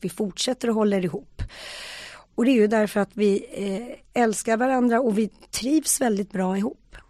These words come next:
Vi trivs väldigt, väldigt bra ihop. Ehm, och, eh, det är också sådär att, eh, ja, vill man ha spänning hela tiden, eh, och, och, och ska, då, då, då,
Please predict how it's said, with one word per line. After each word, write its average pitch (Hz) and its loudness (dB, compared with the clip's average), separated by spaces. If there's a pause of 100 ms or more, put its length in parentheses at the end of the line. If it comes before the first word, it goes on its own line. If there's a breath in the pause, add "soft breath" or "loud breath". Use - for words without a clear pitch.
(380)
Vi 240 -2
trivs 226 0
väldigt, 202 0
väldigt 180 0
bra 190 -2
ihop. 190 -4 (880 loud breath)
Ehm, 185 6 (720)
och, 233 4
eh, 139 -6 (640)
det 277 2
är 277 6
också 302 0
sådär 254 6
att, 214 4
eh, 254 -6 (400 loud breath)
ja, 269 8
vill 269 6
man 277 8
ha 262 6
spänning 285 10
hela 247 8
tiden, 196 0 (240)
eh, 220 -2
och, 208 -2
och, 226 6
och 220 0
ska, 214 -2 (540)
då, 262 2
då, 269 4
då, 262 0